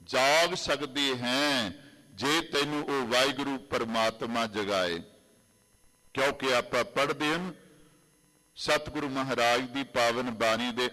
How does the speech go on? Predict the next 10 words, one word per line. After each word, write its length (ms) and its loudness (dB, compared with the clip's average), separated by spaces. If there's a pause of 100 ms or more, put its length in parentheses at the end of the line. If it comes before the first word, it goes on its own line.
ਅੰਦਰ, 420 -2 (760)
ਇੱਕ 240 -4
ਜਗੰਦੇ 800 0
ਨਾਲ 460 2
ਹਨ, 720 2 (420)
ਇੱਕ 160 -4
ਨਾ 260 0
ਸੁੱਤਿਆਂ 800 0 (520)
ਦੇ 300 -4
ਜਗਾਏ। 440 -4